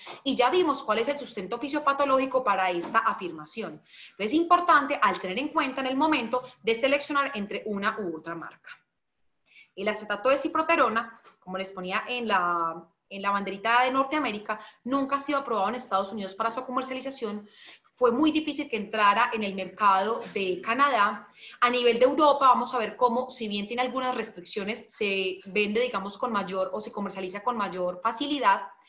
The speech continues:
Es un anti-, antiandrogénico y quiero que quede claro,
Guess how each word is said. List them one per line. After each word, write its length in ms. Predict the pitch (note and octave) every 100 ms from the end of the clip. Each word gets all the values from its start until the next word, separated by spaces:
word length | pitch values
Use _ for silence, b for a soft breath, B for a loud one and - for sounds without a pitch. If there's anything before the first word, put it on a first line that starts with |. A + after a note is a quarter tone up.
| B B B -
Es 280 | B4+ - D#4
un 140 | D4+
anti-, 500 | D4+ B3+ G#3+ G#3+ -
antiandrogénico 920 | G#3+ G#3+ G#3 G3 G3+ F#3+ G3+ A#3+ C#4 C#4
y 100 | A3+
quiero 240 | G#3 G3+
que 120 | A#3+ C4+
quede 240 | F#3 F#3+
claro, 380 | C4+ G#3 A3